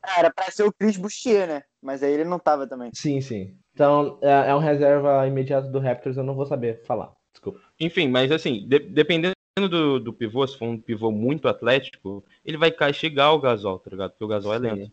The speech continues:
Speaker 3: tá ligado? Não que o Harrell seja lá uma grande opção de
Speaker 2: Defesa.
Speaker 3: de, de defesa, mas no ataque, pelo menos, ele é uma opção melhor, tá ligado? Pra poder atacar o garrafão.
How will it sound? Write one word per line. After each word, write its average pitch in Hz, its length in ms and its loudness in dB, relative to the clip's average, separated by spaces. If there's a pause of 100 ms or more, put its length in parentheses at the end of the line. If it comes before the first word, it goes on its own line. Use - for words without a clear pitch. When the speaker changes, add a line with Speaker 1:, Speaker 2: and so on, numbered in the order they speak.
Speaker 3:
tá 101 80 -8
ligado? - 300 -8
Não 170 200 2
que 208 120 -6
o 208 60 0
Harrell 165 360 4
seja 165 420 0
lá 143 160 4
uma 165 220 2 (100)
grande 151 360 0
opção 160 560 -2
de 143 680 -2 (100)
Speaker 2:
Defesa. 123 340 -6
Speaker 3:
de, 117 560 -4
de 107 140 -8
defesa, 143 560 0 (140)
mas 117 180 0
no 139 80 2
ataque, 151 480 0
pelo 120 180 0
menos, 127 240 -2
ele 147 100 -4
é - 20 -4
uma 151 80 0
opção 147 240 -8
melhor, 147 420 0
tá - 140 -14
ligado? 101 300 -6
Pra - 160 -6
poder 104 220 -4
atacar 117 360 -2
o 117 60 -2
garrafão. 120 540 -6